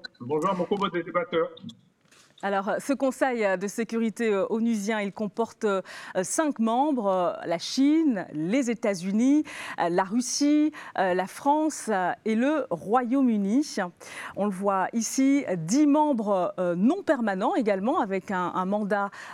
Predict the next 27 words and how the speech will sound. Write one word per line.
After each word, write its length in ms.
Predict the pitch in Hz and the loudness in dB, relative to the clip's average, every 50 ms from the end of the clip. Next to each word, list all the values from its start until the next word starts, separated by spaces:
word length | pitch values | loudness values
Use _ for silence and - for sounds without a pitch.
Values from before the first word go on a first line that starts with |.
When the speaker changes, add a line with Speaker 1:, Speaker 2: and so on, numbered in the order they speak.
| - | -4
Speaker 2:
euh, 300 | - 165 165 170 165 160 | -2 0 2 2 2 0
de 180 | 160 147 151 175 | 0 -2 -4 -4
deux 360 | 160 143 233 285 277 226 208 | -2 0 0 0 0 0 0
ans, 220 | 214 214 254 320 381 - - - - - - - | 0 2 0 0 -2 -6 -12 -14 -14 -14 -6 -2
euh, 180 | 170 175 170 175 | 0 0 0 0
dix 220 | 170 165 220 262 | 0 2 2 4
membres, 400 | 247 247 247 247 240 202 196 180 | 4 4 4 2 0 0 0 0
euh, 240 | 185 170 165 165 160 - - - - | 2 2 2 2 0 -2 -4 -6 -2
élus 400 | 170 208 214 214 226 233 226 220 | -2 0 2 2 2 2 2 0
par, 300 | - - 180 175 165 180 | 0 -2 -2 -2 -2 -2
euh, 60 | 170 | -2
l'Assemblée 540 | 165 180 196 - - 226 214 185 214 220 214 | -2 -2 -4 -4 -4 -4 -2 -2 0 0 0
générale, 640 | 202 185 196 190 180 175 175 185 202 240 254 202 170 | 0 0 0 0 0 0 0 0 0 0 -2 -2 -2
dont 340 | 156 214 240 262 269 - - - _ | -2 -2 0 0 -2 -4 -8 -14 _
trois 260 | - - 233 254 269 | -8 0 0 0 2
pays 420 | 262 - 240 220 214 226 240 208 214 | 2 0 0 2 2 2 2 2 0
africains. 560 | 196 190 - - 208 - - 185 180 214 262 - - - - - - - - - | -2 -2 -4 -6 -6 -2 -2 -2 -2 -2 -4 -8 -14 -18 -18 -18 -18 -10 -6 -4
Euh, 180 | 175 180 175 175 - | -2 -2 -2 -2 -2
il 100 | 208 190 | -4 -2
y 120 | 180 208 | 0 0
a, 200 | 202 202 196 - - | 0 0 0 -2 -2
euh, 100 | 175 185 | -4 -4
le 140 | 180 175 180 | -2 -2 -2
Gabon, 640 | 180 143 131 247 247 190 202 226 240 254 277 285 285 - - - - - - - | -2 0 0 0 0 0 -2 -2 0 0 0 -2 -2 -6 -10 -16 -20 -14 -8 -4
euh, 240 | 160 160 160 156 156 | -2 -2 0 0 0
le 200 | 175 202 285 269 | 0 0 0 2
Ghana 600 | 196 240 233 226 220 220 220 233 247 254 262 | 2 0 0 0 -2 0 0 0 0 -2 -4